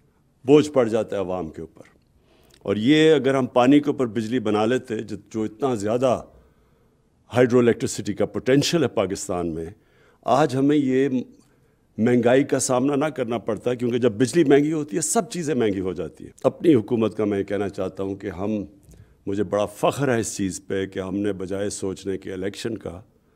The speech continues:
हमने आगे की प्लानिंग की है। और इसीलिए ये जो आज Decade of Dams को हम सेलिब्रेट कर रहे हैं आज, ये इसी वजह से है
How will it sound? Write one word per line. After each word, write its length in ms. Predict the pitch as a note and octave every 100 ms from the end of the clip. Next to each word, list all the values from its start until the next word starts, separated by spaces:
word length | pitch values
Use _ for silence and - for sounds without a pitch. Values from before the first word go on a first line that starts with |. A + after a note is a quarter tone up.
| _ _ -
हमने 280 | F#2 A2+ A2+
आगे 280 | A2+ B2+ B2+
की 160 | A#2 G#2
प्लानिंग 640 | - _ - F#2 D#2+ D#2 -
की 60 |
है। 180 | C2+ - _ _ _ _ -
और 160 | G#2 -
इसीलिए 580 | F3 - D#3+ A2 G#2 G2+
ये 300 | F#2+ G2 G2+
जो 160 | G2
आज 320 | F#2 F#2+ F2+ - A2
Decade 280 | G#2 B2
of 80 | G2 E2+
Dams 260 | G2+ G#2 -
को 160 | - G2
हम 240 | F#2+ - _ _ -
सेलिब्रेट 580 | - C#3+ F3 D#3 D#3 -
कर 180 | G#2+
रहे 120 | F2+ F2
हैं 80 |
आज, 300 | E2 A#2 - _ _ _ _ _ _ _ _ _ _ _ _ _ _ _ _ -
ये 60 | C#3
इसी 320 | G3+ - G3
वजह 280 | F#3+ F3 F3
से 180 | - A#2+
है 260 | E2+ -